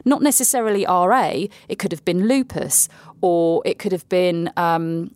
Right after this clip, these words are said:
some form of, like, I B S, or it was all kinds of things that were popping up. And it wasn't much, but it was enough for me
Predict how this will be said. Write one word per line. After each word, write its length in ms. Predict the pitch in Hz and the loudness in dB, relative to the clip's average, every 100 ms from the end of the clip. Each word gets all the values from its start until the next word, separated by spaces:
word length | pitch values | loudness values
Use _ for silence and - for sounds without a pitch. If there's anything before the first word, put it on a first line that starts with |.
| - | -4
some 240 | - 185 | 0 0
form 280 | 165 190 180 | -2 -2 -2
of, 140 | 170 | -2
like, 260 | 170 160 156 | -2 -2 -2
I 160 | 156 151 | 0 0
B 180 | 151 220 | 0 2
S, 400 | 208 151 - - | 2 0 -2 0
or 360 | - 180 170 170 - - - - - - | 0 0 2 0 -4 -20 -20 -20 -12 -2
it 100 | 240 | 0
was 160 | 240 208 | 2 0
all 160 | 277 | 0
kinds 360 | 262 262 285 269 | 0 0 2 0
of 60 | |
things 280 | - 175 170 | -2 -2 -2
that 100 | - | -2
were 60 | 160 | -4
popping 320 | - 185 233 | -6 -6 -4
up. 160 | 214 220 | -2 -2
And 200 | 208 202 | -2 -2
it 120 | - 262 | -4 0
wasn't 260 | 349 370 | 0 0
much, 460 | 285 233 160 - - | 0 0 0 -4 -4
but 100 | 220 | -2
it 80 | 233 | 0
was 140 | 214 | 0
enough 520 | 233 247 247 - - - | 2 2 0 -4 -18 -18
for 220 | - - | -8 -2
me 480 | 226 226 214 214 208 | 0 0 0 -2 -4